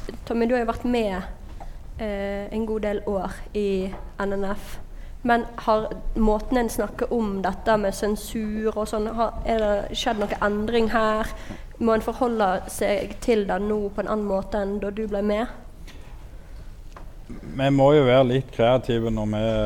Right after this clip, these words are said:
Speaker 2: legger ut innlegg, eh, både på Facebooken og Snapchatten vår til tider. Vi har jo backup-profiler opp og ned i mente, for vi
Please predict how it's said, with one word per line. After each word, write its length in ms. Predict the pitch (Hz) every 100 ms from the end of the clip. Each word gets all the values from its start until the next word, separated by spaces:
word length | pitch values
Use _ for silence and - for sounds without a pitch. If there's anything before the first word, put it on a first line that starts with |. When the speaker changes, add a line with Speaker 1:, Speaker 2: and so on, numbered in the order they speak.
| 104
Speaker 2:
legger 360 | 107 101 107 117
ut 80 | 113
innlegg, 480 | 101 92 123 131
eh, 320 | 127 113 107 101
både 300 | 104 95 101
på 120 | 107
Facebooken 580 | 113 110 - 117 107 107
og 80 | 101
Snapchatten 600 | 107 101 - 123 - 120
vår 160 | 113 104
til 100 | 104
tider. 420 | 107 98 135 165 - - - - - - -
Vi 80 | 120
har 200 | 113 110
jo 100 | 123
backup-profiler 1120 | 107 110 101 - 139 - - 117 110 107 98
opp 180 | 107 -
og 80 | 113
ned 200 | 101 110
i 20 |
mente, 440 | 110 92 - 127 139
for 100 | 127
vi 160 | 110